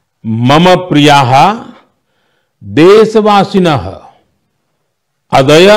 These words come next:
अहं किंचित चर्चा संस्कृत भाषायां आरभे। आप सोच रहे होंगे कि मन की बात में अचानक संस्कृत में क्यों बोल रहा हूं?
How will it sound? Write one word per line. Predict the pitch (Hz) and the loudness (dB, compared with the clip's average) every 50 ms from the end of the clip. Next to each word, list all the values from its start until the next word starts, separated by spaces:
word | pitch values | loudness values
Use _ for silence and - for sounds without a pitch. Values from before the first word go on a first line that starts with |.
| 208 202 | 0 0
अहं | 175 160 131 143 160 180 233 277 269 220 - _ _ _ _ _ _ _ _ _ _ _ _ _ _ _ | -2 0 0 2 0 0 0 -2 -4 -6 -12 _ _ _ _ _ _ _ _ _ _ _ _ _ _ _
किंचित | 196 208 220 226 226 226 - 285 285 208 - - | 0 2 2 2 0 0 -2 -2 -2 -2 -4 -2
चर्चा | 220 196 165 147 - - 135 110 104 - - - _ _ _ _ _ _ _ _ _ _ _ _ _ _ _ _ _ _ _ | 0 0 0 -2 -2 -4 -4 -4 -4 -8 -12 -20 _ _ _ _ _ _ _ _ _ _ _ _ _ _ _ _ _ _ _
संस्कृत | - - - 131 135 143 143 - - 175 202 208 180 117 | -16 -6 -4 -2 -2 -2 -2 -2 0 0 0 0 -2 -6
भाषायां | - - - 107 117 127 120 - 151 151 143 151 165 190 214 214 - - _ - | -8 -8 -4 -2 -2 -2 -2 -2 -2 -2 0 0 -2 -2 -4 -8 -12 -16 _ -2
आरभे। | 127 127 123 120 120 98 82 76 104 101 82 - - _ _ _ _ _ _ _ _ _ _ _ _ _ _ _ _ _ _ _ _ _ _ _ _ _ | 0 0 2 2 0 -2 -4 -8 -10 -10 -12 -14 -20 _ _ _ _ _ _ _ _ _ _ _ _ _ _ _ _ _ _ _ _ _ _ _ _ _
आप | - 139 185 214 - - | 0 0 0 0 -2 -6
सोच | - - 202 214 214 214 226 | -4 0 2 2 2 2 0
रहे | 214 233 226 202 226 240 | 2 2 2 4 4 4
होंगे | 220 214 226 226 226 226 240 254 262 254 254 254 - - _ _ _ _ _ _ _ _ _ _ _ _ - | 4 4 2 2 2 2 2 2 0 -2 -6 -12 -16 -18 _ _ _ _ _ _ _ _ _ _ _ _ -2
कि | 240 226 | 0 2
मन | 185 151 131 123 117 123 135 143 160 | 2 2 2 2 2 2 2 2 0
की | 151 - 247 247 | 0 0 0 0
बात | 208 170 160 143 147 151 - 165 | 2 2 0 0 0 -2 -2 -2
में | 180 208 220 | -2 -2 -2
अचानक | - 139 127 117 - 123 117 123 147 185 214 214 - - - - _ _ _ _ _ _ _ _ _ _ _ _ _ _ | 0 -2 -4 -2 -2 -2 0 0 0 0 0 -2 -2 -6 -14 -20 _ _ _ _ _ _ _ _ _ _ _ _ _ _
संस्कृत | - - 131 127 123 117 - - 156 175 - - | -8 -4 -2 -2 -2 -2 -2 0 0 0 0 0
में | 196 233 226 | 0 0 0
क्यों | - 220 220 226 240 226 | 0 0 0 2 2 4
बोल | 226 226 233 233 | 4 4 4 2
रहा | 233 226 214 220 | 2 0 0 0
हूं? | 240 247 254 220 | -2 -4 -4 -6